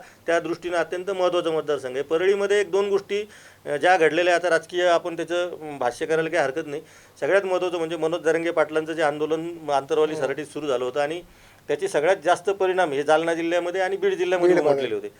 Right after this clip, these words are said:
Speaker 1: त्यामुळे मी कालपासून हे सांगतोय की बीड आणि जालना हे जे दोन मतदारसंघ आहे, मराठा आंदोलनाच्या फॅक्टरचा फार मोठा परिणाम करणारे आहे. निकाल काय लागेल तिथं, हा नंतरचा मुद्दा आहे, पण मराठा आंदोलनाच्या आरक्षणाचा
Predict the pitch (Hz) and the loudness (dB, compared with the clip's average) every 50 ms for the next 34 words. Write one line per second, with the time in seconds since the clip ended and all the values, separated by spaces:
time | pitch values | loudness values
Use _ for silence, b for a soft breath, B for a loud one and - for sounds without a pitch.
0 | b b b b - 147 156 175 180 180 190 185 180 175 180 175 190 165 202 220 | b b b b -4 -4 -2 -2 -2 -2 0 4 4 4 4 2 -4 -6 -4 -2
1 | 208 190 175 - 160 143 139 143 147 156 160 202 214 196 - - 143 160 175 180 | -2 -2 -2 -2 -4 -4 -2 -4 -6 -6 -6 -10 -12 -12 -12 -8 -4 -2 0 2
2 | 175 170 180 165 170 165 165 170 175 156 143 156 151 151 170 165 165 165 165 156 | 2 0 0 2 2 2 2 2 0 0 0 -2 -2 -4 -6 -6 -6 -6 -2 -4
3 | 151 151 156 156 139 143 143 139 151 160 147 165 156 151 156 151 180 170 165 151 | -4 -2 -2 -6 -4 -4 -6 -6 -4 -6 -4 -2 -2 -2 -2 -2 -2 -2 -2 -2
4 | 156 156 156 156 156 160 160 175 170 - 127 120 - 156 143 143 180 - - 160 | -2 -4 -4 -4 -4 -4 -6 -6 -6 -4 -4 -4 -4 -6 -8 -6 -6 -2 0 0
5 | 165 170 165 165 160 175 175 175 170 170 170 180 180 170 180 165 156 170 170 151 | 0 0 -2 -2 -4 -4 -4 -4 -6 -4 -4 -6 -4 -4 -4 -4 -2 -2 0 -2
6 | 113 - B B B B B B 143 156 151 185 190 190 185 190 190 196 190 190 | -2 -2 B B B B B B -4 -4 2 4 4 4 6 6 6 6 6 6
7 | 190 196 196 190 185 185 208 170 - 151 170 170 175 180 175 185 180 165 185 175 | 4 4 0 0 -2 -2 -2 0 2 2 2 2 0 -4 -2 -4 -4 -2 -4 -4
8 | 175 165 151 147 127 98 - b b b b b 147 135 127 101 120 123 135 147 | -4 -4 -2 -2 -4 -4 -6 b b b b b -8 -8 -8 -8 -6 -2 2 2
9 | 156 160 185 185 175 165 165 165 175 170 165 170 170 156 180 175 156 156 165 160 | 2 4 4 2 2 2 0 -4 -4 -4 -4 -4 -4 0 2 2 4 4 2 0
10 | - 156 156 160 160 170 175 196 | -2 -4 -6 -4 -4 -2 -2 -2